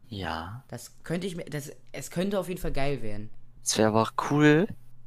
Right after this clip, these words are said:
Speaker 1: wenn die es mal so machen, dass deine Charaktere auch mal was sagen.
Speaker 2: Ja. Stell ich mir
Speaker 1: Weil
Speaker 2: aber schwierig
Speaker 1: sonst
Speaker 2: vor, guck mal, weil am Ende haben dann alle die gleiche Stimme und das ist dann scheiße.
Speaker 1: Man kann ja machen, dass der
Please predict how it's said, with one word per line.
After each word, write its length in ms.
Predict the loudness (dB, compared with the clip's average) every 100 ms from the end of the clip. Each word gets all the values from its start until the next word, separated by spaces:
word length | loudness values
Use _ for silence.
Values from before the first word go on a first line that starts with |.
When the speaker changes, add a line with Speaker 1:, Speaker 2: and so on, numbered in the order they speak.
| -6
Speaker 1:
wenn 140 | -4 -2
die 60 |
es 120 | 2
mal 140 | 4 4
so 120 | 4
machen, 480 | 2 0 -2 -4 -6 -14 -20 -20 -20 -20 -4
dass 260 | 2 4 4
deine 560 | 6 6 6 4 2 -4 -14 -20 -20 -20 -12
Charaktere 840 | -4 -4 -4 2 4 6 4 6
auch 160 | 2 4
mal 180 | 2 2
was 180 | 0 2
sagen. 280 | 0 -2 -12 -20 -20 -14
Speaker 2:
Ja. 580 | -10 -8 -4 -2 -2 -4 -16 -20 -20 -20 -20 -18 -18 -18 -14
Stell 260 | -8 -6
ich 100 | -6
mir 80 | 2
Speaker 1:
Weil 100 | 4
Speaker 2:
aber 80 | 4
schwierig 260 | -2 0 0
Speaker 1:
sonst 140 | 0
Speaker 2:
vor, 220 | -2 -4
guck 100 | -4
mal, 140 | -4 -2
weil 160 | -4
am 120 | -4
Ende 200 | -4 -2
haben 100 | -2
dann 120 | -4 -4
alle 200 | -4 -4
die 100 | -4
gleiche 280 | -6 -6
Stimme 300 | -8 -6 -4
und 100 | -6
das 100 | -8
ist 80 | -8
dann 80 | -8
scheiße. 400 | -8 -10 -10 -12 -14 -18 -20 -20 -20 -20 -14 2
Speaker 1:
Man 160 | 2
kann 160 | 4 6
ja 80 | 6
machen, 320 | 6 2 2
dass 260 | 2 2 4
der 480 | 6 8 8 6